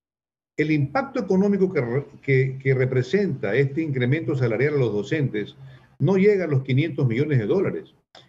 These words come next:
Y le quiero decir que en todas las sesiones que nosotros hemos planteado y propuesto este tema, han participado técnicos del Ministerio de Finanzas, porque no podemos plantear algo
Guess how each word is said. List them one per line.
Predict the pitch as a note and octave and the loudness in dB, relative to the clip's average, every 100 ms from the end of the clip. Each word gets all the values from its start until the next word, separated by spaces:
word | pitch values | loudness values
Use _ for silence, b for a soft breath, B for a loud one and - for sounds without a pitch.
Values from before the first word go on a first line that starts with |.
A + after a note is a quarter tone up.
| B | B
Y | A#2+ | -2
le | A2 | -2
quiero | F#2 F#3 F#3+ | 2 4 4
decir | D3 - A3 F#3+ | 2 -2 -4 -2
que | A#2+ | -2
en | G#2+ - | -4 0
todas | F#3 F3+ | 0 2
las | C#3 | 0
sesiones | A#2+ - F3+ F#3+ D#3 G#2 | -2 -4 0 0 0 -4
que | - | -6
nosotros | G2+ G2 D#3+ D#3+ C#3+ C3+ | -6 -4 -4 0 2 2
hemos | E3+ C#3 | 2 -4
planteado | - A2+ G2+ - E3+ D3+ | -2 -4 -4 0 0 2
y | A#2+ | -2
propuesto | G2+ F#2 E3+ D3+ - B2+ B2+ - _ _ - | -4 -2 0 0 0 -2 -2 -8 _ _ -2
este | E3+ C#3 | -2 0
tema, | C3+ F#3+ F3+ D3 C#3 _ _ _ - | 2 2 0 -4 -10 _ _ _ -2
han | C#3+ C3 | 0 0
participado | C3 B2+ B2 C3 - F3 F3+ C#3 - | 0 -4 -4 -6 -2 0 0 -2 -2
técnicos | G#3 G#3 F3 B2 - G2 F#2+ - | 0 2 2 -2 -2 -8 -8 -8
del | B2 C3+ C3 | -2 0 2
Ministerio | B2+ A#2 - E3 D3+ | -2 -4 -2 0 2
de | C3 | 0
Finanzas, | B2+ D3+ D#3+ B2+ A2 | 0 0 0 -2 -2
porque | A#2 G2 A2+ | -4 -4 -2
no | D3+ D#3 | -2 0
podemos | D#3+ E3+ E3+ C#3 | 0 0 0 -2
plantear | C3+ B2 D#3 D#3+ D#3 D#3+ | 0 -2 0 -2 -2 -2
algo | E3 C3+ C3 | 0 2 0